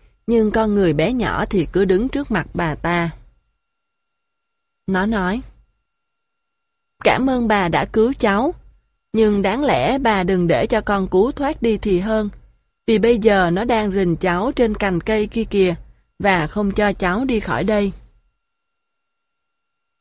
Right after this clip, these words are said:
"Đúng là ta đã không nghĩ ra khi để cho nó bay đi."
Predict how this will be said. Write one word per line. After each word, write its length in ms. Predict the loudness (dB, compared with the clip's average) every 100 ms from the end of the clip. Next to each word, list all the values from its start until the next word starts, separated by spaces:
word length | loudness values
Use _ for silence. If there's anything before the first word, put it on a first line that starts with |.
| _ _ _ _ _ -4
"Đúng 320 | 0 2 2
là 360 | 0 0 0 0
ta 320 | -2 0 0
đã 240 | 0 -2
không 300 | -2 -2 -2
nghĩ 200 | -2 -4
ra 320 | -2 -2 -2 -6 -14 _ -2
khi 240 | 2 2
để 200 | 2 -2
cho 180 | -2 -2
nó 260 | -2 -2
bay 260 | 0 0 0
đi." 280 | 2 2